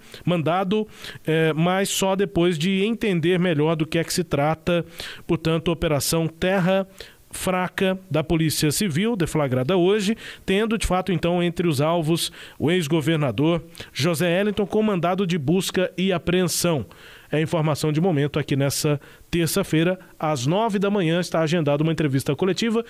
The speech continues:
em que a Polícia Civil vai dar mais detalhes sobre a apuração. A gente também, eh, está aqui à disposição pra manifestação, assim que possível, do próprio ex-governador Zé Eliton e de outras pessoas que estejam envolvidas nessa operação.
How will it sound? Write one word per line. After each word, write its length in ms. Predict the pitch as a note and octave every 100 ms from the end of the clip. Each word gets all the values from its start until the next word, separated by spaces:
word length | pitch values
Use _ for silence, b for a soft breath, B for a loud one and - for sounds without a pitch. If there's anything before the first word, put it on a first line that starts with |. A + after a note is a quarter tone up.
| B B
em 100 | E3
que 80 | F3+
a 60 | F#3+
Polícia 400 | F3+ A3+ A3+ A#3+
Civil 340 | G#3 D#3 G#3+
vai 160 | G#3+ G3
dar 180 | F3
mais 380 | F3 E3 F#3 G3+
detalhes 760 | E3 D#3+ D#3 D#3 F3 F3 F3+ - B B B
sobre 320 | E3+ E3 E3
a 80 | E3
apuração. 640 | - F#3+ F3+ - D#3+ G#2+ - B B B B
A 80 | C#3
gente 240 | D3+ -
também, 480 | E3 C#3+ D3 E3+ F3
eh, 160 | D3 C3+
está 220 | B2+ D#3
aqui 140 | C#3+ D3+
à 40 |
disposição 420 | - E3 D3+ E3
pra 340 | F3+ F3 F#3 A#3 -
manifestação, 640 | D#3 E3 F3 - D3 E3
assim 180 | D#3 D#3+
que 60 | D#3
possível, 480 | F#3+ D#3 D3+ E3 E3 B B
do 100 | F3+
próprio 440 | D#3+ E3+ G3+ D3+
ex-governador 600 | D#3+ C#3+ D3+ C#3+ C#3 A#2 A#2+
Zé 220 | F3+ F3
Eliton 220 | G3+ A#3
e 40 |
de 60 | G3
outras 240 | E3 F3+
pessoas 360 | D#3+ E3+ D3+ D3
que 80 | -
estejam 420 | D#3 C#3+ C#3+ D3+ B B D#3
envolvidas 640 | E3+ D3 B2+ D3+ D#3 C3
nessa 420 | D3 C#3 - C#3+ -
operação. 640 | - F3+ G3 F#3 D3 -